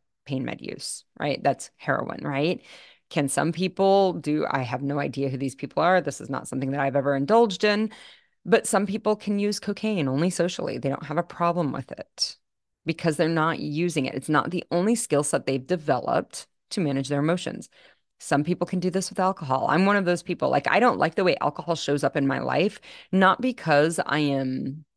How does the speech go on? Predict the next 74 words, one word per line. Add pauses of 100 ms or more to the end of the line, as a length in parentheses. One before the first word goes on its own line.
(1400)
maybe
it
has
shown
up
in
ways
that
I
don't
like, (240)
but
it's
certain,
like,
and,
and
because
I'm
managing
emotions,
maybe
I
have
certainly
managed
emotions
with
alcohol
in
the
past, (400)
but
I'm
not
taking
big
risks
to
do
that.
And
also,
I've
seen
that
and
been
able
to
be
like,
"I
don't
like
the
way
that
shows
up
in
my
life.
I'm
gonna
go
ahead
and
take
a
step
back
from
that."